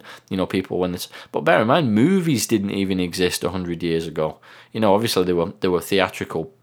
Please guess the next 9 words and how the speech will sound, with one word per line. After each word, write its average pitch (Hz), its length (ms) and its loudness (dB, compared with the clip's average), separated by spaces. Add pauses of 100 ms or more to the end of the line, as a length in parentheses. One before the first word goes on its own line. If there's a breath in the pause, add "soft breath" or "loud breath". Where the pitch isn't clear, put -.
(220)
plays 82 440 0
and 87 120 -8
performances 85 680 0
going 82 220 -2
back 85 180 0
thousands 92 480 0
of 78 120 -8
years, 78 260 -2
but 87 220 0